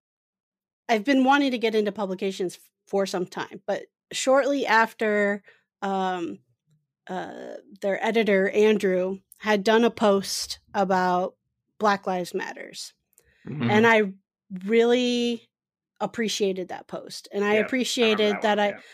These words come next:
Speaker 1: I appreciated thinking, "Okay, I, I think this is the place that I wanna try my hardest to get into." Um, because do not get me wrong, I have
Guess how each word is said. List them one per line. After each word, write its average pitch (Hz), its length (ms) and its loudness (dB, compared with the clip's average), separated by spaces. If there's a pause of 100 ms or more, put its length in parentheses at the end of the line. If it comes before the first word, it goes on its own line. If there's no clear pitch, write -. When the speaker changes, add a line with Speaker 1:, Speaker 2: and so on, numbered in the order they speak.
(240)
Speaker 1:
I 214 120 2
appreciated 262 840 2
thinking, 226 640 0 (760)
"Okay, 214 420 -2 (260)
I, 208 140 -6 (140)
I 220 100 -2
think 311 280 2
this 285 220 2
is 302 140 4
the 277 100 2
place 233 340 0
that 202 180 -2
I 208 180 2
wanna 202 300 0 (200)
try 214 240 0
my 208 160 0
hardest 190 440 -2
to 180 80 -4
get 175 260 -4
into." 170 540 -8 (680)
Um, 208 200 4
because 285 400 2 (340)
do 262 180 4
not 277 220 4
get 254 120 2
me 233 120 2
wrong, 185 320 2
I 208 120 0
have 214 160 0